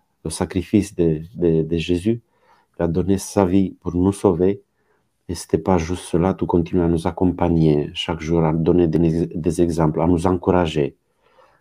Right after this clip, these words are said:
Et, et c'est ton amour qui nous encourage, qui nous inspire, qui nous donne, qui nous donne du courage pour avancer.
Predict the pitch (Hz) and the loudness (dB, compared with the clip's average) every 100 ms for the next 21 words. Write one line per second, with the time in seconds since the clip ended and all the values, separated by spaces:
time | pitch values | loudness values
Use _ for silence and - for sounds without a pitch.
0 | _ - 82 76 73 71 73 67 65 65 | _ -8 -2 0 0 -2 -6 -8 -10 -12
1 | - _ _ _ _ - 76 - 82 90 | -20 _ _ _ _ -6 -4 -4 0 4
2 | 90 87 92 82 82 80 76 78 - 82 | 4 6 4 4 2 0 2 -2 0 0
3 | 82 - 80 78 76 - - 82 80 80 | 0 0 -2 0 -2 -4 0 0 0 -2
4 | 78 85 85 80 76 71 - _ _ - | 0 2 2 2 0 -4 -10 _ _ -20
5 | _ _ 87 87 82 82 90 87 - 85 | _ _ 0 2 2 2 2 0 0 0
6 | 82 82 82 - 71 | 0 2 -2 -2 -8